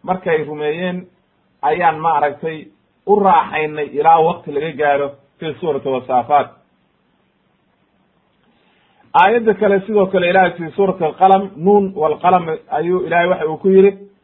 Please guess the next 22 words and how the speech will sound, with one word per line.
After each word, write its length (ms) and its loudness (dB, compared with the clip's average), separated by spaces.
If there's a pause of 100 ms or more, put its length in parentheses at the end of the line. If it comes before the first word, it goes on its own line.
(220)
"Fasbir 680 0
lixukmi 680 -6
rabbika." 480 0
Nebi 220 0
Maxamed 320 -4
isagoo 280 -2
la 140 4
hadlaya, 340 2 (460)
sabir 340 4
baa 160 0
la 100 -8
yidhi, 200 -16 (420)
oo 200 0
xukumka 440 0
Ilaahay 420 4
u 100 -2 (100)
sabir. 280 0 (420)
"Walaa 600 6
takun, 380 0
ha 180 2
noqonin, 600 2 (500)
ka 140 -2